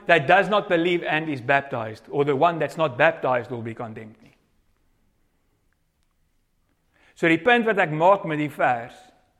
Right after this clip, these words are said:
is dat dit is nie die doop wat jou red nie, dis die geloof in Christus wat jou red. Maar die believe and baptized is 'n entiteit, dis een ding, dit is 'n, dit is soos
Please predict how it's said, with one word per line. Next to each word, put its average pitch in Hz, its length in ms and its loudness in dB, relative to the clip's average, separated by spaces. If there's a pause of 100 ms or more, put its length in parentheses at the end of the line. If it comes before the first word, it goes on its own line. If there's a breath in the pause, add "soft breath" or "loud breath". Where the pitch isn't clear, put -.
(720)
is 175 180 2
dat 175 200 4
dit 175 140 2
is 175 180 -2
nie 226 440 -2
die 160 440 -6
doop 220 400 2
wat 170 260 0
jou 170 160 0
red 175 340 -4
nie, 127 160 -8
dis 135 200 -4
die 160 100 -2
geloof 147 760 0
in 170 120 -6
Christus 226 600 -6
wat 143 180 -2
jou 143 140 -4
red. 113 380 -12 (680 loud breath)
Maar 165 300 2
die 185 140 -2
believe 190 640 -2
and 180 300 -6
baptized 202 640 4
is 170 160 -2
'n 185 120 -2
entiteit, 190 640 -2
dis 151 280 -2
een 220 380 0
ding, 196 240 -2
dit 165 180 -4
is 160 180 -6
'n, 165 200 2 (260 loud breath)
dit 214 140 0
is 165 280 0
soos 180 220 0